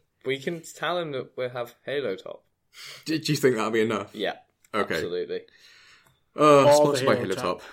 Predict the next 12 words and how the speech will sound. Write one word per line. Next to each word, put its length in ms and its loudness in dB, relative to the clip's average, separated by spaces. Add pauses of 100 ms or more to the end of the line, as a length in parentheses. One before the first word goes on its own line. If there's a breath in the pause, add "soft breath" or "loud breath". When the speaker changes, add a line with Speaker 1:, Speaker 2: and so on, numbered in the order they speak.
(460 loud breath)
Speaker 2:
We've 120 2
run 100 4
out 80 0
of 80 -6
time. 360 -4 (260)
Speaker 1:
Oh, 480 4
we 180 -6
have. 360 -6 (280)
Speaker 2:
But 300 4
it's 140 2
been 200 -2
fun. 300 -4